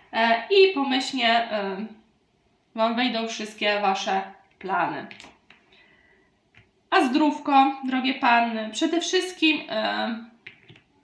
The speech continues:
jeżeli ktoś będzie chciał zejść w ciążę, mogą być lekkie problemy. E, bardziej mi się tak, kojarzą się bóle lędźwiowe albo nóg u Was, czyli kolana Was mogą zacząć boleć, albo lędźwia.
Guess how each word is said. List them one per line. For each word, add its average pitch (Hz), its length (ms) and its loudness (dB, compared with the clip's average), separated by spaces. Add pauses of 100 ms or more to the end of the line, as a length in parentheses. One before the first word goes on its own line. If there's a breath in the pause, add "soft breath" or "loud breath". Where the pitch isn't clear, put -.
(600 loud breath)
jeżeli 403 280 0
ktoś 339 160 2
będzie 339 200 4
chciał 320 200 0
zejść 294 240 0
w - 40 -14
ciążę, 233 560 0 (340)
mogą 269 380 0
być 277 220 -4
lekkie 240 320 -2
problemy. 220 760 0 (540 loud breath)
E, 233 480 2 (1080 loud breath)
bardziej 349 420 2
mi 330 80 2
się - 100 -8
tak, - 320 -2
kojarzą 311 520 2
się 247 340 -2
bóle 262 360 2
lędźwiowe 220 840 2 (320 loud breath)
albo 285 320 4
nóg 269 400 2
u 190 100 -2
Was, - 400 -6
czyli 226 220 -6
kolana 262 480 6
Was 240 160 0
mogą 233 280 -2
zacząć 226 440 -2
boleć, 220 500 4
albo 220 240 2
lędźwia. 196 720 4